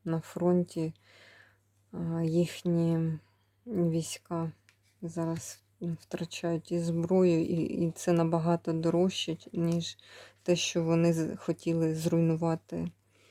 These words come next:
ну, планують зруйнувати. Заперечую повністю весь негатив. Заперечую весь негатив, заперечую, заперечую.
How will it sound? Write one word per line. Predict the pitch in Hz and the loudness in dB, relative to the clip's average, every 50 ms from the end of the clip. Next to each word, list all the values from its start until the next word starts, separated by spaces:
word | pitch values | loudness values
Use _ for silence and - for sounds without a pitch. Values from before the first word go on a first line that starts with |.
| _ _ - - _ _ _ _ _ _ _ _ 185 175 165 160 - _ _ _ - | _ _ -20 -20 _ _ _ _ _ _ _ _ -18 -18 -16 -18 -18 _ _ _ 0
ну, | 214 214 185 | 2 2 2
планують | - - 170 165 165 170 170 165 160 156 151 160 - | 2 2 2 4 4 4 4 2 0 -2 -4 -6 -6
зруйнувати. | - 160 160 160 156 156 156 156 160 156 156 160 - - - 165 - - _ _ _ _ _ _ _ _ _ _ _ _ _ _ _ _ _ _ _ _ _ _ _ _ _ _ _ _ _ - - _ _ - - - | -4 -2 0 0 0 0 -2 -2 -2 -4 -4 -6 -8 -10 -12 -12 -12 -14 _ _ _ _ _ _ _ _ _ _ _ _ _ _ _ _ _ _ _ _ _ _ _ _ _ _ _ _ _ -20 -20 _ _ -20 -10 -6
Заперечую | 202 185 165 180 175 170 - 180 175 175 170 170 - - - 180 175 - | -6 -2 -2 -2 -2 -2 -4 -4 -2 -2 -2 -4 -6 -12 -16 -16 -12 -8
повністю | - 175 175 175 170 165 165 165 - - - - 175 170 | -4 -2 0 0 0 0 -2 -4 -8 -12 -12 -10 -6 -6
весь | 175 170 165 - - | -6 -6 -8 -8 -8
негатив. | 170 170 165 165 170 170 - _ - 175 175 190 185 - - _ _ _ _ _ _ _ _ _ - - - - _ _ _ _ _ _ _ 185 | -6 -4 -4 -4 -4 -6 -8 _ -6 -6 -6 -6 -8 -12 -16 _ _ _ _ _ _ _ _ _ -20 -20 -20 -20 _ _ _ _ _ _ _ -8
Заперечую | 190 185 - - - 185 185 185 185 180 - - - 190 185 | -6 -6 -6 -6 -6 -6 -4 -4 -6 -6 -8 -10 -8 -8 -6
весь | 185 175 - - - _ | -6 -8 -10 -12 -12 _
негатив, | 190 185 175 175 180 175 - - 190 185 185 190 | -6 -4 -4 -4 -6 -6 -8 -8 -6 -6 -4 -6
заперечую, | 180 - 190 190 - - 196 185 185 180 175 175 - - - - 196 196 202 - - - - - | -4 -4 -4 -4 -2 -2 -2 -2 0 -2 -4 -6 -8 -12 -10 -8 -8 -8 -8 -10 -12 -18 -12 -8
заперечую. | - 190 196 - 190 185 185 180 180 180 - - - - 220 208 196 | -8 -8 -6 -4 -4 -4 -2 -4 -6 -8 -12 -16 -18 -14 -12 -12 -12